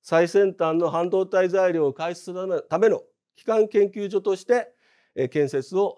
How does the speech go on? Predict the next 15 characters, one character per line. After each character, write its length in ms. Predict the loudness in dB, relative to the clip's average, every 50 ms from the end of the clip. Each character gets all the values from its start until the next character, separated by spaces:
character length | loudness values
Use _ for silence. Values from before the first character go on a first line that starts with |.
| _ -12
図 80 | -10 -8
り 60 | -6
ま 120 | -6 -8 -8
す。 220 | -10 -16 -20 _ _ _ _ _ _ _ _
完 220 | 0 2 2 4
工 180 | 4 4 4 6
は 240 | 6 4 4 2 -2
二 100 | -6 -6
千 220 | -2 -2 0 0 0
二 100 | -2 -4
十 140 | -4 -6 -6
六 200 | -6 -6 -6 -6
年 120 | -6 -6
一 160 | -6 -8 -10 -10
月、 320 | -10 -10 -12 -14 -20